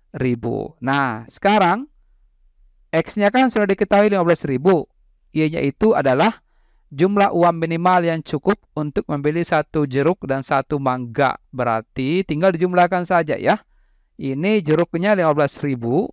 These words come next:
Ya. Ditambah dengan mangga itu dua belas ribu. Berarti jumlahnya ini adalah dua puluh tujuh ribu. Apa kesimpulannya, teman-teman? Berarti kesimpulannya di sini,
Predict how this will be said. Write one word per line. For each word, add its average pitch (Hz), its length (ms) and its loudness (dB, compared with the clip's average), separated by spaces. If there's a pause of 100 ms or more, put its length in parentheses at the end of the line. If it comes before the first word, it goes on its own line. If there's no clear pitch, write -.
(760)
Ya. 117 160 0 (640)
Ditambah 139 880 0
dengan 196 320 2 (640)
mangga 160 720 0
itu 147 240 -4
dua 143 160 4
belas 139 240 -2
ribu. 131 400 -4 (1500)
Berarti 127 320 0
jumlahnya 175 480 2
ini 185 240 0
adalah 190 400 0
dua 151 240 2
puluh 151 320 -2
tujuh 165 560 2 (640)
ribu. 139 960 -2
Apa 175 320 0
kesimpulannya, 175 640 0
teman-teman? 196 400 0 (560)
Berarti 156 480 0
kesimpulannya 180 480 0
di 165 160 -4
sini, 175 240 -2